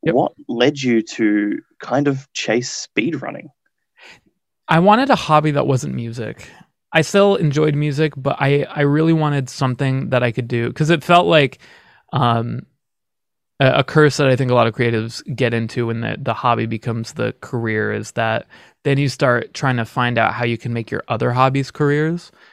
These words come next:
Speaker 1: because you kind of mistakenly believe that maybe that'll leave me more free time, which doesn't make any sense, but people do it. Um, and then, of course, that's what I ended up doing too, where, like, I started speedrunning on Twitch, and then that became part of my,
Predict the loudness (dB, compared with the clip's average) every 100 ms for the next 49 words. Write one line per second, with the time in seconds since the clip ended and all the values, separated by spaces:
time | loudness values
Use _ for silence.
0 | _ -8 0 0 2 0 -2 -6 _ -6
1 | 0 2 2 0 -2 0 0 0 -2 -2
2 | -2 -2 -2 0 0 0 -2 0 0 -2
3 | -4 -6 -6 -6 -6 -8 -6 -6 -6 -6
4 | -4 -4 -4 _ _ _ _ _ _ _
5 | -18 -14 -8 -6 -4 -6 -8 -8 -8 -10
6 | -10 -12 -12 -10 -2 4 6 6 2 -16
7 | -20 _ 2 4 4 2 -2 -10 _ _
8 | _ _ _ _ _ _ _ 2 4 6
9 | 4 2 4 4 4 2 2 4 4 4
10 | 2 -2 -2 -4 -4 -4 0 2 2 2
11 | 0 0 -2 -2 0 -2 -2 -2 -2 -2
12 | -4 -6 -2 -2 -2 -8 -2 0 0 -2
13 | -10 -10 -10 -10 -8 -6 -4 -6 -8 -10